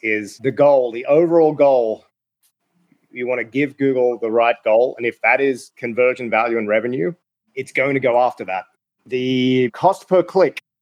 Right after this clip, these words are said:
the conversion rate, the click-through rate, all of those metrics for Performance Max are going to be so different to other campaign types because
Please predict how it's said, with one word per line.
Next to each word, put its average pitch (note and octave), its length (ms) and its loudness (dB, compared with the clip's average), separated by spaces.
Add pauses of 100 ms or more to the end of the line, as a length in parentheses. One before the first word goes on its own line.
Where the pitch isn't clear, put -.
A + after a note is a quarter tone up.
(160)
the B2 80 -6
conversion C#3+ 580 0
rate, G2+ 300 -2
the A2+ 80 -8
click-through D#3+ 480 -2
rate, G#2 280 0 (140)
all G3+ 260 2
of E3 120 -2
those E3 340 2
metrics E3 540 0
for C#3+ 160 -4
Performance C#3 440 -4
Max C#3 460 -4 (140)
are B2+ 80 -6
going C#3 240 0
to C#3 60 0
be C3 120 0
so C#3 680 0 (120)
different B2+ 460 -4
to B2 160 -2
other B2 160 0
campaign A#2+ 480 -4
types G#2 500 -6
because G3 680 0